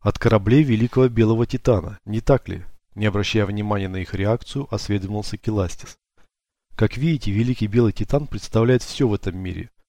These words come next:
Власть, богатство, силу. Он держит в своем кулаке и вас, и жирных сирийцев, и Кемт. Он играет нами, словно марионетками.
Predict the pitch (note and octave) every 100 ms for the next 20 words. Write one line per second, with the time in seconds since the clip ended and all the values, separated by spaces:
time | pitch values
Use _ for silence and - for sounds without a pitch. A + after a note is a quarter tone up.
0 | _ G2 G#2 G#2+ C#3 - - - G2 G2+
1 | G#2 G2+ - G#2+ G#2+ - - G#2 F#2 -
2 | _ _ _ _ _ - A2 A2+ A2 D3
3 | B2 - B2 A2+ G2+ A2 G#2 - A#2+ G#2
4 | G2 C3 - - G2+ G2+ A2 A2+ - A#2+
5 | G2+ - - - - - - F#2+ - -
6 | - _ _ _ _ - A2 G#2+ B2+ D#3
7 | - G#2+ F#2+ - A2 G#2+ G#2+ A2 A#2+ A#2+
8 | G#2+ - - -